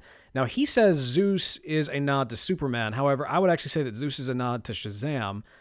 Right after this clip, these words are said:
Uh, Hades is a nod to Batman. Apollo, he couldn't quite figure out, uh, maybe Green Lantern, but I, I would actually say Apollo is actually more of a nod to Superman. And Poseidon, of course, Aquaman, and Hephaestus is actually, uh, a nod to Cyborg, which I think is a really cool, uh,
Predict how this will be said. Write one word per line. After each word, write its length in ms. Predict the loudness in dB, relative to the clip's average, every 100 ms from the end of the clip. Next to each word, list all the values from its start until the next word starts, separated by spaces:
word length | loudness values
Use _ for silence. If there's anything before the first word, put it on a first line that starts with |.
| _ -8
Uh, 200 | -4 -2
Hades 440 | 0 2 2 2 0
is 160 | -2
a 60 | 0
nod 260 | 0 0
to 100 | -2
Batman. 580 | -2 0 0 0 -2 -2
Apollo, 840 | -4 -12 -6 0 4 6 6 6 0 _ _
he 100 | -2
couldn't 260 | 4 4 6
quite 280 | 2 2
figure 320 | -2 0 2 4
out, 360 | 4 2 -2
uh, 100 | -4
maybe 240 | -2 -2 -2
Green 260 | -2 -2
Lantern, 400 | -2 -2 -2 -2
but 120 | 0 0
I, 140 | -2 -2
I 100 | -2
would 100 | 0
actually 160 | -2
say 120 | -4
Apollo 380 | -4 -2 0 0
is 100 | 0
actually 240 | -2 -4 -2
more 200 | -2 -2
of 60 |
a 60 | -2
nod 220 | -2 -2
to 80 | -4
Superman. 520 | -8 -6 -6 -6 -8 -14 -20 _ -10
And 140 | -6 -2
Poseidon, 460 | 2 4 4 4
of 80 | 0
course, 200 | -2 -4
Aquaman, 600 | -2 -2 -2 -2 -2 -2 -4
and 120 | -6
Hephaestus 800 | -6 -4 -2 -2 -2 -4 -4 -6 _ _ _
is 140 | 0 0
actually, 420 | 0 0 -2 -2
uh, 200 | -2 -2
a 40 |
nod 200 | -2 -2
to 60 | -2
Cyborg, 500 | -4 -2 -2 -4 -6
which 120 | -8
I 60 | -4
think 100 | -4
is 60 |
a 60 | -2
really 180 | -2 -4
cool, 300 | -4 -2 -2
uh, 220 | -4